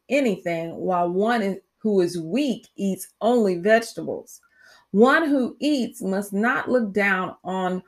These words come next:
one who does not eat, and one who does not eat must not judge one who does, because God has accepted him. Who are you to judge another's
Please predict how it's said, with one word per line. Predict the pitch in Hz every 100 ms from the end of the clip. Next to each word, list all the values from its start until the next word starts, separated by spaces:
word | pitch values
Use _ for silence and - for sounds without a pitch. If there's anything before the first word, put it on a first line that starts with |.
| _ -
one | 170 208 226 208
who | 190 170
does | 175 254 -
not | 156 - -
eat, | 123 - - _ _ - _
and | 170 185 196
one | 226 240 226
who | 214 190
does | 160 214 330 415
not | 208 170 -
eat | 165 160 -
must | 196 262 -
not | 320 269
judge | 160 202 247 240
one | 220 240 269
who | 269 262
does, | 220 277 262 165 -
because | - 196 175
God | - 190 220 269 294
has | 254 233
accepted | 226 - - 175 - 143 170
him. | 156 101 80 - _ - _ _ _ -
Who | 320 330
are | 262 233
you | 208 233 302 349 359
to | 294
judge | 220 214 196 190 185 -
another's | 180 185 185 170 170 175 -